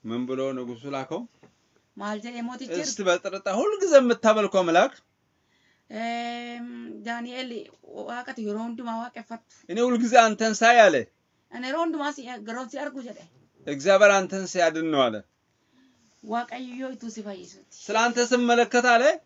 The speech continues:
Speaker 2: Yeroo waa'ee kee ilaalu
Speaker 1: እግዚአብሔር ስለ አንተ ጥሩ ነገር አለው አለ።
Speaker 2: Waaqayyo waa'ee keef waan gaarii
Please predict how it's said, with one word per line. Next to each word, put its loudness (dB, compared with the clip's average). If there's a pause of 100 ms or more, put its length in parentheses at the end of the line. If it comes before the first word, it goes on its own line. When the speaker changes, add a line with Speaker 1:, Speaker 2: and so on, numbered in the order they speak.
(160)
Speaker 2:
Yeroo -10
waa'ee -10
kee -12
ilaalu -8 (640)
Speaker 1:
እግዚአብሔር 2
ስለ -2
አንተ 0
ጥሩ -8
ነገር 4
አለው 6
አለ። 4 (460)
Speaker 2:
Waaqayyo -8
waa'ee -8
keef -14
waan -8
gaarii -10